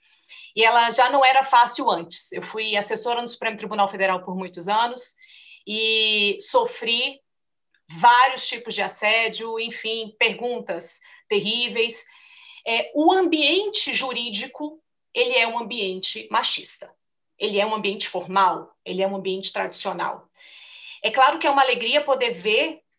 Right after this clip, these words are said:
não é, a Procuradoria do município do Rio de Janeiro interessada em falar sobre a atividade das advogadas públicas. É muito interessante que nós pensemos quem são essas mulheres,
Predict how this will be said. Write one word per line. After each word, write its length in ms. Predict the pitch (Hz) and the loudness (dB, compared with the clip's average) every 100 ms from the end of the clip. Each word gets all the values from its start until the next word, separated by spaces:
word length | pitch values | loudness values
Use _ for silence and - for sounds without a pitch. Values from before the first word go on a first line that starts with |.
| _ | _
não 200 | 196 202 | -6 0
é, 340 | 202 247 285 - | 2 2 -2 -2
a 240 | 214 214 214 | 2 4 4
Procuradoria 840 | 226 240 226 214 214 262 294 214 196 | 0 -4 -4 -2 -6 -2 -2 -2 -4
do 260 | 220 214 | -8 -6
município 840 | 214 208 208 - 233 226 202 170 _ | -6 -6 -6 -6 -6 -8 -10 -14 _
do 100 | 185 | -8
Rio 160 | 214 208 | -6 -4
de 100 | - | -4
Janeiro 440 | 208 190 233 254 - | -2 0 2 0 -4
interessada 880 | 240 240 262 262 247 - 302 339 | -12 2 4 4 2 4 6 6
em 120 | 320 320 | 2 0
falar 600 | 294 240 233 269 - - | 4 6 6 4 0 -10
sobre 360 | - 269 254 | 4 4 6
a 20 | 254 | 4
atividade 500 | - 254 220 208 196 | 4 -2 0 0 -2
das 140 | 220 | -6
advogadas 640 | 220 202 220 196 196 208 | -6 -6 -8 -8 -10 -12
públicas. 760 | - - 185 - _ - - - _ _ _ _ _ - | -16 -18 -20 -20 _ -20 -20 -20 _ _ _ _ _ -4
É 80 | 240 | -2
muito 760 | 226 269 320 294 - 170 - _ _ - | -2 0 0 -2 -6 -18 -20 _ _ -6
interessante 720 | 269 320 - 196 - 262 254 | -4 0 0 -2 -2 -2 -2
que 100 | 294 | -4
nós 240 | 269 277 - | -2 -4 -2
pensemos 800 | 370 392 - - 339 392 359 | 0 0 -2 0 2 2 0
quem 160 | - 392 | 0 -2
são 200 | 370 339 | 0 -2
essas 280 | 320 320 285 | -2 -4 -6
mulheres, 580 | 262 190 - - - | -6 -6 -6 -10 -14